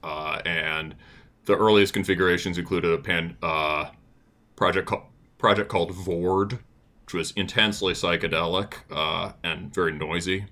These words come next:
um, and a project called Mongrel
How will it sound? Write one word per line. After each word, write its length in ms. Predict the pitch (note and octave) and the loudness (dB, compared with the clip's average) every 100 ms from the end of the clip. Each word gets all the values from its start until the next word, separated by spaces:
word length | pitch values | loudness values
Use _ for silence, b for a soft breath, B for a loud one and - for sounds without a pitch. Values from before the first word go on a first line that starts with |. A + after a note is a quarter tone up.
| b b b b b _ | b b b b b _
um, 380 | E2 D#2+ D#2 D#2 | -2 0 -2 -2
and 220 | F2 E2+ E2 | 0 2 0
a 80 | |
project 400 | D#2+ F2+ F2 E2+ | 0 2 2 0
called 440 | - E2+ E2 D#2+ - - _ | 2 2 2 -2 -6 -20 _
Mongrel 880 | F#2 F2 F#2+ G#2+ F#2+ E2 D#2 D2 D2 | -6 -2 2 2 2 -2 -6 -6 -10